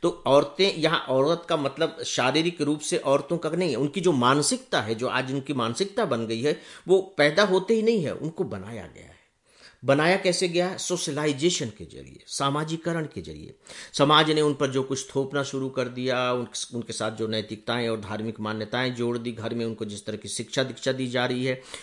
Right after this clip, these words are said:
उनका पालन पोषण जिस तरीके से किया जा रहा है,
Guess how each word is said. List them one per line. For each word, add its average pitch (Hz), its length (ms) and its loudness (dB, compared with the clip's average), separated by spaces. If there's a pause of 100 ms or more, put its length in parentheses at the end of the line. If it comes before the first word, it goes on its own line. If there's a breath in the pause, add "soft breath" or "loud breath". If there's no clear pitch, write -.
(140)
उनका 135 220 0
पालन 117 340 0
पोषण 147 380 2
जिस 135 200 -2
तरीके 139 300 2
से 143 140 -2
किया 135 260 2
जा 131 180 2
रहा 135 180 2
है, 170 220 0